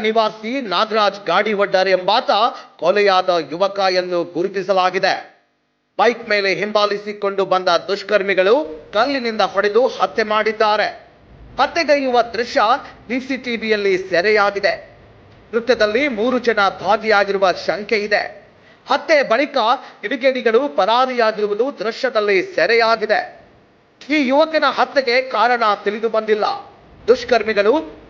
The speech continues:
ಯುವಕನನ್ನ ಸಂಚು ರೂಪಿಸಿ ಹತ್ಯೆಗೈದಿದ್ದಾರೆ. ಈ ಬಗ್ಗೆ ಸೂಕ್ತ ತನಿಖೆ ನಡೆಸಿ ಆರೋಪಿಗಳನ್ನ ಬಂಧಿಸಲು ಬಲೆ ಬೀಸಲಾಗಿದೆ ಎಂದು ಪೊಲೀಸರು ತಿಳಿಸಿದ್ದಾರೆ.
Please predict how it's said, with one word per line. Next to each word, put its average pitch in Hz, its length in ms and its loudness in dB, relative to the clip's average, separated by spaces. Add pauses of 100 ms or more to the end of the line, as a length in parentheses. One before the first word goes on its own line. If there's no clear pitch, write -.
ಯುವಕನನ್ನ 226 520 2 (220)
ಸಂಚು 233 320 -4
ರೂಪಿಸಿ 226 460 -4
ಹತ್ಯೆಗೈದಿದ್ದಾರೆ. 214 960 0 (340)
ಈ 214 100 -4 (120)
ಬಗ್ಗೆ 262 260 2 (160)
ಸೂಕ್ತ 285 360 -2 (200)
ತನಿಖೆ 233 340 -2
ನಡೆಸಿ 226 420 0 (420)
ಆರೋಪಿಗಳನ್ನ 240 680 2 (160)
ಬಂಧಿಸಲು 254 540 0 (340)
ಬಲೆ 226 240 4
ಬೀಸಲಾಗಿದೆ 208 800 -2
ಎಂದು 220 160 0 (340)
ಪೊಲೀಸರು 226 520 2 (100)
ತಿಳಿಸಿದ್ದಾರೆ. 226 640 2